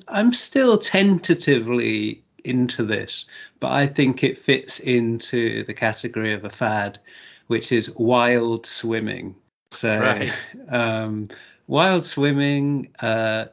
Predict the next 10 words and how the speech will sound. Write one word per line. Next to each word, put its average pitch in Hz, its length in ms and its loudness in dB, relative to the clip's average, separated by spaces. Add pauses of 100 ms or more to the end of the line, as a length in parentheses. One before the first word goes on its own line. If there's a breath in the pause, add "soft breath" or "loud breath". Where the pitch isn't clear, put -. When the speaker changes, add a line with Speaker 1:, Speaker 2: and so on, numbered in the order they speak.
(200)
Speaker 1:
became 131 300 0
really 123 180 0
popular 113 360 -4
'cause 131 140 -4
all 208 180 2
the 143 260 2
swimming 180 400 4
pools 113 380 -2
were 117 80 -6
closed. 101 600 -6